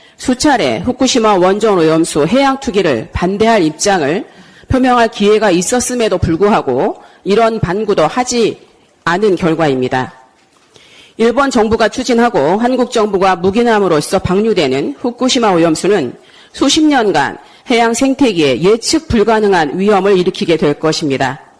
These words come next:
후쿠시마 오염수 투기는 전 인류와 미래 세대가 함께 누려야 할 바다에 대한 테러 행위입니다.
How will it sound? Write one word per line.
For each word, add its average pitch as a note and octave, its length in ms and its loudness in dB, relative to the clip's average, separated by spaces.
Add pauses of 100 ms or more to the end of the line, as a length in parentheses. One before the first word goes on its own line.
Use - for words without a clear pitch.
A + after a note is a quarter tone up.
(640)
후쿠시마 C4 460 2
오염수 G3+ 360 2
투기는 B3+ 640 0
전 G#3+ 260 0
인류와 F#3+ 640 2
미래 A#3+ 320 2
세대가 A3+ 340 0
함께 C4 400 0
누려야 F3 320 0
할 D#3+ 320 -2
바다에 F#3+ 480 0 (480)
대한 E3+ 380 0
테러 D#4 300 2
행위입니다. C#3+ 840 0